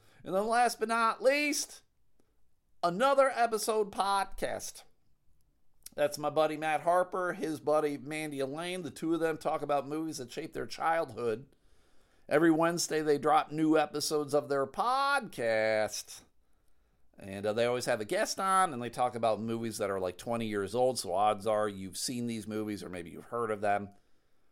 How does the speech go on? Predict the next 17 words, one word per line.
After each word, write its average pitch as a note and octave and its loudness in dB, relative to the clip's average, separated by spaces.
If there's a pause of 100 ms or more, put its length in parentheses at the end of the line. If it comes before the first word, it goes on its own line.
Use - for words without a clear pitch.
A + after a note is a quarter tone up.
So C#3 -2
go A#3 4
give G#3+ 2
them G#3 4
a F#3+ 4
listen, G3 0
Another F3+ 2
Episode F3 -2
podcast D#3+ 0
on C#3 -8
your C3 -8
favorite C#3 -4
podcast B2+ 0
platform. B2 0 (500)
And, C#4+ -2
uh, A#3 2
the, G3 -6